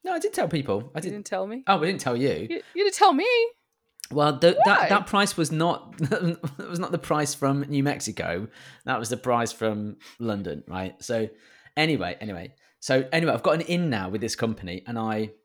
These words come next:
Speaker 1: I said no, but, um, uh, you know,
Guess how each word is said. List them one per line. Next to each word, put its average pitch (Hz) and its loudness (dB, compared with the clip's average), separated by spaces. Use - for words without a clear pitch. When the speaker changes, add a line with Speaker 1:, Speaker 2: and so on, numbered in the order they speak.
Speaker 1:
I 143 0
said 160 4
no, 104 4
but, - -2
um, 104 -4
uh, 107 -2
you 120 -4
know, 85 -6